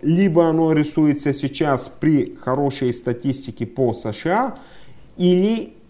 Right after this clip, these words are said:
при плохой статистике по С Ш А, уважаемые зрители, будут такие откаты, и вот эта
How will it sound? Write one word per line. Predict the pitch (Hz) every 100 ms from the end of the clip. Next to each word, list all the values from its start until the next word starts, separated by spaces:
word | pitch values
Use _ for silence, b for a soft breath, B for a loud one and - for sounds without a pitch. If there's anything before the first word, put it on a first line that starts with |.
| -
при | 180
плохой | 185 165 160 170 160
статистике | - 156 160 156 - - 131
по | 135
С | 127 135
Ш | - 185
А, | 339 381 - - _ _ _ _ - - _ _ - - -
уважаемые | 147 143 147 139 135 131
зрители, | 156 226 226 202
будут | 160 147 143 135
такие | 135 127 147
откаты, | 135 - 214 220 226
и | - 175
вот | 160 151
эта | 147 147 139